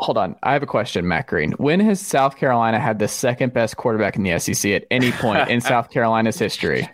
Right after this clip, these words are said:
Speaker 2: Oh, man. I, what? Who, who are the best quarterbacks back in, what, twenty thirteen, twenty fourteen?
Speaker 1: Steven Garcia? Like, who are we going with here? Connor
Speaker 2: I was
Speaker 1: Shaw?
Speaker 2: thinking Connor Shaw.
Speaker 1: Like
Speaker 2: It was, but Aaron Murray was better than him, like Zach
Speaker 1: Yeah.
Speaker 2: Mettenberger,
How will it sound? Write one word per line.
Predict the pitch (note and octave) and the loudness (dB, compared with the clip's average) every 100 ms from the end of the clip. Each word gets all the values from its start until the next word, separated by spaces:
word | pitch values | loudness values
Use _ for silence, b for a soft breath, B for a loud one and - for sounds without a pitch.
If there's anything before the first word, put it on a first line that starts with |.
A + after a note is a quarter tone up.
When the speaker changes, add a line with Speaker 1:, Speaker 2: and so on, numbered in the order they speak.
| _ | _
Speaker 2:
Oh, | - B2 A#2+ A2 | 0 2 2 2
man. | A2 A2 G#2+ G#2 G#2 - _ _ | 2 2 2 0 -2 -8 _ _
I, | A#2 G2 | -2 0
what? | C3+ C3+ D#3+ G3 E3 | 2 2 2 2 2
Who, | E3+ A#3 A3+ | 0 2 2
who | F#3 | 2
are | A3 | 0
the | G3 | 2
best | F#3+ F#3 | 0 0
quarterbacks | - F3+ D#3 D3 C#3+ | -2 0 2 0 -2
back | D3 C#3 | -2 0
in, | C#3+ C3+ | 0 2
what, | C3 B2+ | 0 0
twenty | - D3+ C#3+ | -2 -2 0
thirteen, | C#3 C3+ C3 - C3 B2+ | 0 0 0 -2 2 2
twenty | B2+ C3+ B2+ | 0 0 -2
fourteen? | A#2+ | 0
Speaker 1:
Steven | C#3 C#3 D#3+ | 0 0 0
Garcia? | D3+ A#2+ A#2 C3 D#3+ | 0 0 0 2 2
Like, | F#3 C#3+ - | 2 0 0
who | D#3+ | 2
are | F#3 | 2
we | G#3+ | 2
going | E3 F3+ D#3+ | 2 2 4
with | G#2+ - | 2 2
here? | G#2 | 0
Connor | G2 C#3 C#3 | 0 0 0
Speaker 2:
I | D3 D#3 | 2 2
was | E3 | 2
Speaker 1:
Shaw? | C3+ D3+ | 2 2
Speaker 2:
thinking | D#3+ D3+ | 0 -2
Connor | D#3 D#3 C#3+ | 0 2 0
Shaw. | C3+ - C#3 D3+ C#3 A2 G#2+ F2 - - | 0 0 2 2 2 2 0 -4 -10 -2
Speaker 1:
Like | E3+ | 0
Speaker 2:
It | C#3+ | 0
was, | C#3 C3 - - | -4 -2 -6 -8
but | C#3+ D3 C#3+ | -4 0 0
Aaron | D3+ D#3+ D3+ C3 | 2 2 2 2
Murray | C3 C#3 C#3 | 2 4 4
was | C#3 C#3 | 2 2
better | C3+ C3+ | 2 2
than | C#3 | 2
him, | C#3 | 2
like | C3+ A#2 | 0 0
Zach | A#2 A2+ A2 | 0 0 0
Speaker 1:
Yeah. | C4 D4+ A#2 | 2 2 2
Speaker 2:
Mettenberger, | A#2+ A#2+ A#2+ A#2+ A#2+ A#2+ | 2 0 2 2 2 0